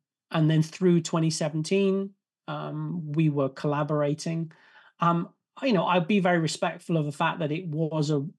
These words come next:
in twenty seventeen and twenty sixteen, twenty seventeen, it was a very much a relationship of, I would give Lionel my wisdom, um,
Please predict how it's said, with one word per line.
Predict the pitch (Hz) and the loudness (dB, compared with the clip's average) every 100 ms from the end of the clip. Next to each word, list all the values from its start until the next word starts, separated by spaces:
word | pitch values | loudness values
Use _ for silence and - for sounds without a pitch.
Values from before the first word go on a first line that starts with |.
| _ | _
in | - 147 | -2 -2
twenty | - 175 165 | 2 2 2
seventeen | 160 151 156 165 170 | 2 0 0 0 0
and | 160 156 - | -2 -6 -4
twenty | 165 | -2
sixteen, | 156 202 175 156 | -2 -4 -2 -2
twenty | 160 147 | 0 -4
seventeen, | 151 147 139 165 | -4 -6 -4 -2
it | 170 170 | -2 -4
was | 143 | -4
a | 147 139 | -4 -4
very | 147 170 | -2 0
much | 160 165 151 | 0 -4 -8
a | |
relationship | 143 143 143 147 139 143 | -6 -6 -6 -6 -6 -8
of, | 139 - _ _ _ _ _ _ _ _ - | -8 -10 _ _ _ _ _ _ _ _ -2
I | 165 175 185 | 2 4 6
would | 170 147 | 4 2
give | - 160 147 - - - _ _ _ - | 0 0 0 -4 -16 -20 _ _ _ -4
Lionel | 156 151 151 147 143 143 139 _ _ | 0 2 2 2 0 -2 -8 _ _
my | 156 143 147 147 | 0 2 2 2
wisdom, | 143 147 139 - 180 220 226 _ _ _ - | 2 0 0 0 0 0 -6 _ _ _ -8
um, | 143 147 143 147 139 156 | -6 -6 -8 -8 -8 -10